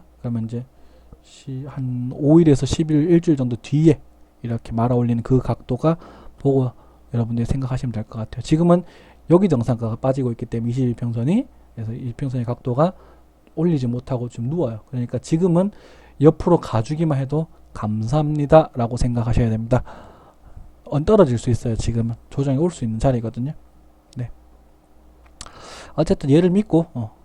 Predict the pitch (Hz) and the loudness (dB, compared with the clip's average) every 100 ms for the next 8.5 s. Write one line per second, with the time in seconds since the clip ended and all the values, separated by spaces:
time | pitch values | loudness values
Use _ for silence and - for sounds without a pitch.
0 | - 110 113 - 120 - 143 127 131 - | -14 -10 -10 -10 -10 -6 -6 -4 -8 -6
1 | 131 143 196 180 147 151 143 143 123 131 | -6 -4 -2 -2 -2 -2 -4 -4 -4 -4
2 | 147 143 135 123 113 135 123 - 135 131 | -4 -6 -4 -6 -4 -4 -2 0 -2 -2
3 | 131 139 131 139 160 139 143 - - - | -4 -2 0 0 0 0 -2 -6 -20 -20
4 | - - - 127 147 143 131 - 131 139 | -20 -20 -14 -10 -8 -6 -6 -4 -4 -4
5 | 131 156 135 113 127 123 - 143 156 151 | -6 -6 -4 -2 -4 -6 -6 -6 -4 -4
6 | 131 165 131 - 120 120 - - - - | -6 -6 -10 -10 -12 -12 -16 -20 -20 -20
7 | - - - 131 175 - 165 202 196 175 | -20 -16 -8 -2 -2 -2 -2 0 0 0
8 | 120 117 117 117 - | -6 -6 -10 -12 -16